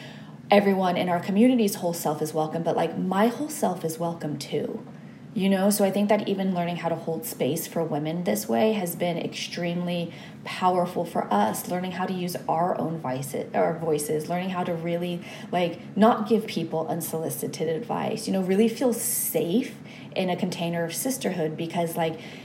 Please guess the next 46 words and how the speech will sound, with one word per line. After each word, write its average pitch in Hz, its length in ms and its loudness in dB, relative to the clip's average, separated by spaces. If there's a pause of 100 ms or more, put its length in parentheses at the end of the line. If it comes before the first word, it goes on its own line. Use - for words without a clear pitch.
if 185 160 0
you 185 100 2
were 180 100 0
bullied 180 680 6
or 175 160 2
there 175 140 2
was 170 120 0
the 190 100 0
mean 226 360 6
go-, 196 400 2
girls 175 360 2
when 190 120 -2
you 190 120 0
were, 185 200 -2
like, 196 280 -2
younger, 233 480 4
that, 180 160 0
like, 185 160 -2
really 196 200 0
stepping 170 400 -4
into 190 300 -2
a 196 60 2
sisterhood 165 800 -2 (360)
can 202 100 2
feel, 196 180 2
like, 190 240 2
really 170 300 -2
scary. - 640 -4
So 175 240 2
I 175 100 4
think 175 340 -2
that 165 300 -2 (300)
as 185 200 2
much 180 380 4
as 170 300 0 (160)
our 170 240 4
sisterhood 165 880 0
is - 400 -2
healing 175 320 2
for 170 160 -2
the 170 100 0
women 156 480 -2
in 160 140 -2
the 170 80 -2
community, 233 640 4
it's - 160 -2